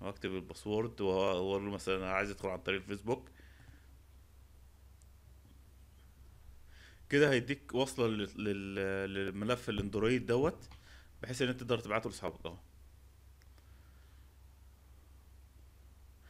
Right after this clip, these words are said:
تقدر تاخد اللينك دوت او دوت، او تقدر تحمله عندك على الجهاز،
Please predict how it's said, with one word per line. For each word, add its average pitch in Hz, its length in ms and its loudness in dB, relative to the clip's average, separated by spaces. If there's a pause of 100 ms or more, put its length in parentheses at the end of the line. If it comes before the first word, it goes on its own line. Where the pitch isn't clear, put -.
(280)
تقدر 127 220 4
تاخد 127 280 0
اللينك 117 320 0
دوت 117 380 4
او 98 120 4
دوت، 113 360 2
او 104 60 4
تقدر 123 240 0
تحمله 120 380 0
عندك 120 320 0
على 101 160 4
الجهاز، 104 600 0